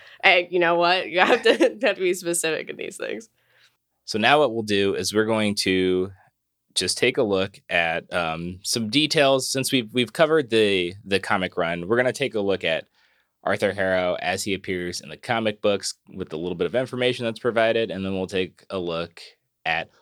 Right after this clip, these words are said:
Speaker 2: Arthur Harrow in the show as he is presented. So let's start with comic book Arthur. So as you may surmise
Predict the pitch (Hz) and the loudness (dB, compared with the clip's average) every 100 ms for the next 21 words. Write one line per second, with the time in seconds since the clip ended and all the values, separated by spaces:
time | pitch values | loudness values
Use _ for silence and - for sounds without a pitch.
0 | - 92 92 85 90 82 80 - 85 80 | -6 -4 -2 -4 -4 -4 -6 -8 -10 -6
1 | - 113 90 85 - _ _ - 90 - | 0 2 2 -2 -8 _ _ -6 -4 -2
2 | 82 - - 69 50 - - _ _ _ | -6 -8 -12 -12 -14 -16 -20 _ _ _
3 | _ _ _ _ _ _ - - 90 82 | _ _ _ _ _ _ -8 -2 -2 -4
4 | - _ _ _ - 147 - 135 131 95 | -10 _ _ _ -2 0 0 0 0 -2
5 | - - 127 107 95 - 62 - - _ | -10 -8 -4 -4 -6 -8 -8 -10 -20 _
6 | - 64 60 73 50 - _ _ _ _ | -8 -8 -8 -10 -12 -14 _ _ _ _
7 | _ _ _ - 110 117 107 156 196 139 | _ _ _ -2 0 0 4 4 4 2
8 | 104 101 - | 0 -2 -4